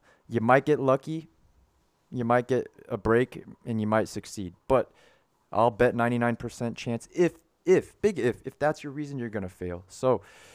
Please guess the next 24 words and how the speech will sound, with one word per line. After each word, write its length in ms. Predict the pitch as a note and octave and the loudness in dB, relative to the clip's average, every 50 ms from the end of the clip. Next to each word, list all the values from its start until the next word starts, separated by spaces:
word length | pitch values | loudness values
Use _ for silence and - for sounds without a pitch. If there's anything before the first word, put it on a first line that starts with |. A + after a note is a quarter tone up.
| - - _ _ _ _ _ _ _ _ _ _ _ _ - | -20 -20 _ _ _ _ _ _ _ _ _ _ _ _ -8
I 60 | - | -4
think 160 | - E3 F3 E3+ | -2 0 4 6
that 80 | F3+ | 6
was 160 | F3 F3 E3 D3+ | 6 6 6 4
my 140 | D3+ C#3+ | 0 0
first 360 | B2 - - C#3+ C#3+ C#3+ - A#2+ | 0 -2 -2 -4 -4 -4 -4 -4
goal, 320 | A2+ A#2 B2 C#3 D3 D3+ C3+ - - _ _ _ _ - | -2 0 0 0 -2 -6 -10 -16 -20 _ _ _ _ -10
and 120 | B2+ A#2+ | -6 -4
I'm, 400 | A#2 A#2+ C3 C3 C3+ C3+ C3+ C3 - - | -2 -2 -2 -2 -4 -6 -8 -10 -10 -10
I 80 | - A#2 | -10 -8
can't 280 | - - C#3 C3 B2 - _ - - | -4 -4 -4 -4 -4 -8 _ -12 -6
be 100 | A#2+ A#2+ | -4 -2
anything 300 | A#2+ B2 B2 - C3 B2+ | -2 -2 -2 -2 -4 -2
but 160 | G#2+ A2+ - | -2 -2 -2
honest 380 | - G2+ A2 A#2 A#2 A#2+ - - | 0 0 0 0 -2 -4 -6 -8
these 160 | A#2+ A#2+ A2+ | -10 -8 -6
days, 240 | A2+ A#2+ A#2+ B2 - | -4 -4 -4 -4 -4
so 120 | - A2+ | -4 -2
I 80 | G#2 G#2+ | -2 -2
will 160 | G#2 G2 G2 | -2 -4 -6
share 280 | F#2 - - A2 G#2+ | -6 -6 -4 -4 -2
with 220 | A2+ A2+ A2 - - | -2 -4 -6 -8 -8
you 200 | A#2+ A#2 A2+ A2 | -8 -8 -6 -4
that. 380 | G#2 A2 A2 C3+ E3 - _ | -2 -2 0 0 -2 -4 _